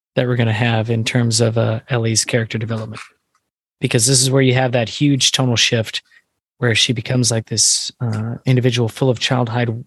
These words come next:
childhood wonderment. And she transitioned in, into this more serious, like, stoic kind of character. It's yet to be seen. This is just purely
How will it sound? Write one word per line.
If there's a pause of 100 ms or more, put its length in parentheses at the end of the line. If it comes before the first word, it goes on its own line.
(140)
childhood
wonderment. (880)
And
she
transitioned
in, (500)
into
this
more
serious,
like,
stoic
kind
of
character. (340)
It's
yet
to
be
seen.
This
is
just (140)
purely